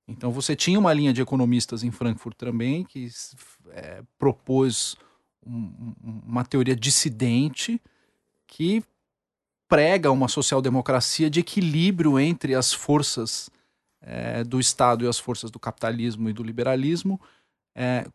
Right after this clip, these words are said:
com intervenções pontuais do Estado, quer dizer, uma revisão,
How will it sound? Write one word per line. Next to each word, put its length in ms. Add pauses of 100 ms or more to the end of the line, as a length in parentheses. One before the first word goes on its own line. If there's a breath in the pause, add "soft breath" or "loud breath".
(120)
com 420 (100)
intervenções 1040
pontuais 880
do 120
Estado, 680
quer 120
dizer, 200
uma 160
revisão, 840